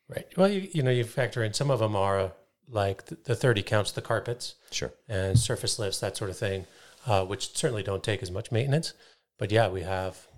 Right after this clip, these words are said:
Speaker 1: y-, you know, th-, what, three gondolas, a six pack, the, I don't even know, ten detached quads or something like that.
Speaker 2: So you said three gondolas, so you count each section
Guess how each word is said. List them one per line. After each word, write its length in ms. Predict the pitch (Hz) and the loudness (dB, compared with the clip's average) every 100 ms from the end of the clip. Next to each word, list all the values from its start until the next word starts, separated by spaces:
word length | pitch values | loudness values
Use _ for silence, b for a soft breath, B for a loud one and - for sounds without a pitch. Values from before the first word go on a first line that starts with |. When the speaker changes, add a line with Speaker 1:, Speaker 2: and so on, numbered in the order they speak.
| _ | _
Speaker 1:
y-, 180 | 127 98 | -14 -8
you 120 | 113 | -4
know, 140 | 95 87 | -2 -4
th-, 200 | - - _ | -6 -12 _
what, 240 | - 101 - | -4 -4 -2
three 200 | 120 101 | 0 2
gondolas, 640 | 104 98 107 113 110 101 | 4 4 4 4 4 2
a 100 | 92 | -2
six 380 | 90 - 120 - | 0 2 2 0
pack, 420 | 110 107 107 - | 2 2 2 -2
the, 180 | 98 101 _ _ _ _ _ - | -8 -8 _ _ _ _ _ -10
I 140 | 110 | -6
don't 140 | 95 | -4
even 160 | 90 92 | -2 0
know, 240 | 95 92 - _ _ _ - | 2 0 -4 _ _ _ -4
ten 400 | - 101 104 104 _ _ _ _ _ | 0 2 0 -4 _ _ _ _ _
detached 380 | - 101 110 104 | -8 0 0 0
quads 340 | - 104 110 - | 2 2 2 0
or 40 | |
something 260 | - 110 110 | -4 -4 -4
like 160 | 107 | -4
that. 180 | 113 113 | -4 -6
Speaker 2:
So 160 | - 104 | -2 2
you 80 | 90 | 4
said 200 | - 87 | 2 0
three 200 | - 87 | 0 0
gondolas, 420 | 82 82 78 76 | 0 0 -2 -2
so 140 | - | -2
you 200 | 76 73 | -2 -4
count 320 | 78 - 80 80 _ _ | -6 -4 -4 -4 _ _
each 240 | 87 78 | -6 -2
section 600 | - - 78 - 82 76 | 0 2 0 -2 -4 -6